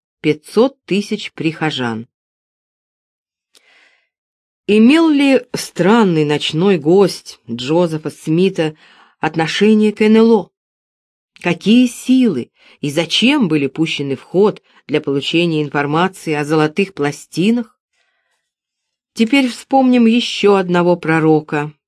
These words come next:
Даниила. Подобно Иезекиилю,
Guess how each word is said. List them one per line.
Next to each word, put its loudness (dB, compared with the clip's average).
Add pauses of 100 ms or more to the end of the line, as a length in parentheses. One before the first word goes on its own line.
Даниила. 2 (920)
Подобно 0 (160)
Иезекиилю, 0